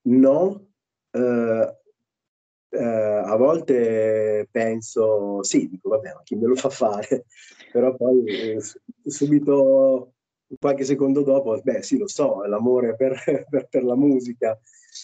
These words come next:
perché poi non sono sempre un semplice esecutore, ma scrivo, quindi quello che faccio è, vie-, viene da me e non, non potrei, non, non riesco, ecco, in questo momento a rinunciare a tutto ciò.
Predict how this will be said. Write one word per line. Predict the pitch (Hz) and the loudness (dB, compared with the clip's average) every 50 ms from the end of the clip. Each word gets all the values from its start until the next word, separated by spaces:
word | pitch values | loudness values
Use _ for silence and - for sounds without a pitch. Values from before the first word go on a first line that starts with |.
| - _ _ _ _ | -20 _ _ _ _
perché | - 117 104 120 117 117 | -8 -8 -4 -4 -4 -2
poi | 131 135 131 120 | 0 0 0 0
non | 120 120 | -2 -4
sono | 120 131 131 127 123 113 | -2 0 0 0 0 -2
sempre | 117 - - 117 - 120 123 117 | -4 -6 -6 -6 -4 -2 -2 -2
un | 113 117 113 | -2 -2 -4
semplice | 113 - 123 117 123 120 123 123 | -2 -2 -2 0 0 0 0 0
esecutore, | 117 120 120 120 120 123 131 117 107 | 0 -2 -2 -2 0 0 0 0 0
ma | 107 104 | -2 -6
scrivo, | - - - 143 127 117 110 104 107 101 | -6 -2 -2 0 0 0 -2 -2 -2 -2
quindi | - 120 117 117 117 110 104 101 - _ _ | 0 0 0 0 0 -2 -4 -6 -10 _ _
quello | - 123 120 117 110 | -4 -2 0 0 -2
che | 120 127 | -4 -6
faccio | - 127 120 120 - - 117 107 | -4 -2 -2 -2 -2 -2 -2 0
è, | 107 107 104 101 104 104 101 101 101 95 95 90 87 90 87 - _ | 0 0 0 -2 -4 -6 -6 -6 -6 -6 -6 -6 -8 -8 -10 -16 _
vie-, | _ 185 - 208 208 - | _ -12 -6 -6 -6 -4
viene | - 113 110 113 110 | -2 -4 -2 0 0
da | 117 117 | 2 2
me | 120 117 117 117 117 117 113 | 2 2 2 2 0 -2 -2
e | 117 107 | -4 -8
non, | 107 107 107 | -8 -8 -6
non | 117 113 113 | -8 -6 -4
potrei, | - 131 127 - 120 110 107 104 104 104 101 107 | -2 -2 -2 0 2 2 2 2 2 -2 -6 -8
non, | 110 110 117 | -4 -2 0
non | 127 120 | 0 2
riesco, | 120 123 135 127 123 - - 110 107 | 4 4 4 4 2 -2 -4 -4 -4
ecco, | 107 _ - 104 101 | -4 _ -8 -8 -6
in | 98 98 | -8 -8
questo | _ - - - 101 | _ -18 -18 -12 -8
momento | 101 107 110 107 - - 98 - _ _ - - - _ _ _ _ - 113 | -4 -4 -4 -6 -6 -12 -16 -16 _ _ -20 -20 -20 _ _ _ _ -6 -2
a | |
rinunciare | 113 113 113 113 117 117 117 - 123 113 110 107 107 104 101 101 101 101 101 | -2 0 0 0 0 -2 -2 -2 0 0 2 2 2 2 0 -2 -4 -4 -4
a | 101 104 101 98 | -4 -4 -6 -6
tutto | 98 _ _ - - 107 | -10 _ _ -6 -4 -4
ciò. | - - 107 98 95 | -4 -2 -4 -6 -6